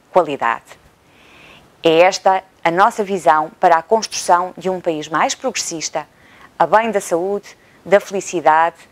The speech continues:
da qualidade de vida e da longevidade dos nossos concidadãos. A saúde é, enfim, um projeto em permanente construção. Contamos, e sobretudo os portugueses contam,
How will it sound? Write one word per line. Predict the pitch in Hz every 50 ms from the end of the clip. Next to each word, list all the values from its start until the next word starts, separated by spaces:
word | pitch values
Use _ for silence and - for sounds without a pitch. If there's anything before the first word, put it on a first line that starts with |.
| _ _ _ _ _
da | - 185
qualidade | - - 226 226 240 220 202 208 202 165 139
de | - 151
vida | 160 160 147 147 143 139 _ _ _ _ _ _
e | 247 277
da | 247 254
longevidade | 226 208 190 185 156 156 160 160 143 147 139 135 135 - - -
dos | - 175 156
nossos | 160 165 151 143 139 - - -
concidadãos. | - 175 156 - - 170 147 143 123 127 113 - - - - - _ _ _ _ _ _ _ _ _ _ _ _ - _ - - _ _ -
A | 175
saúde | - - 196 208 240 247 - - - _
é, | 208
enfim, | 208 208 208 190 - - - 233 240 247 - - -
um | 233
projeto | 220 - 226 202 185 233 247 240 - - - _
em | 226 233
permanente | 220 240 226 214 208 220 233 220 202
construção. | - 240 233 208 - - - - - - 175 147 - - _ _ _ _ _ _ _ _ _ - - _ _ - - - - - - _ _
Contamos, | - 196 185 175 - 190 196 233 269 294 269 - - - _ _
e | 202 196 196
sobretudo | - - - 220 202 202 - 208 185
os | 185 -
portugueses | - - - - - 170 175 - - -
contam, | - 170 156 151 147 151 147 139